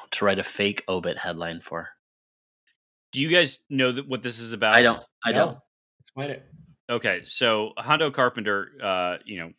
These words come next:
Speaker 2: longtime, uh, joke of a, uh, a journalist,
Speaker 1: <laughs>
Speaker 2: uh,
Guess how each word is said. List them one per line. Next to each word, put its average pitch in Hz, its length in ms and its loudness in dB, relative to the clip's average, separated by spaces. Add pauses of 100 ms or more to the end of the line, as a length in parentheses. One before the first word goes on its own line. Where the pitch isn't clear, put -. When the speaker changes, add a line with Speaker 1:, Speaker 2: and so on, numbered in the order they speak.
(140)
Speaker 2:
longtime, 107 720 -2 (240)
uh, 87 200 -6 (240)
joke 98 260 -4
of 85 140 -6
a, 85 80 -4
uh, 85 380 -12 (540)
a 107 60 -12
journalist, 85 640 -10
Speaker 1:
<laughs> - 420 -2
Speaker 2:
uh, 90 380 2